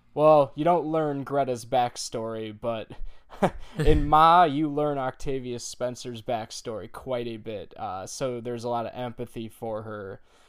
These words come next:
Speaker 1: uh, 'cause of that. Um, I don't totally buy it,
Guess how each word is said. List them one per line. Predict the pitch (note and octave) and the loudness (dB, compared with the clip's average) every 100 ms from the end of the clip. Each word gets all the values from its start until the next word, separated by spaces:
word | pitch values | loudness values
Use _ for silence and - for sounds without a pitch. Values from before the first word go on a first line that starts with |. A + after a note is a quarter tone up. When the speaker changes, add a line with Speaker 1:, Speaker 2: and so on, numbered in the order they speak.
| _ | _
Speaker 1:
uh, | - G#2+ | -8 -8
'cause | - B2+ A2 | -4 -6 -6
of | G#2 | -10
that. | G2+ D#2 - - - _ _ _ | -10 -12 -18 -20 -20 _ _ _
Um, | - B2 | -6 0
I | E3 | 2
don't | A3+ E3+ | 2 4
totally | - G3 G3+ G3+ D#3 | 6 6 6 4 4
buy | C#3 C3 B2+ | 4 4 4
it, | B2 C3+ - | 2 -2 -4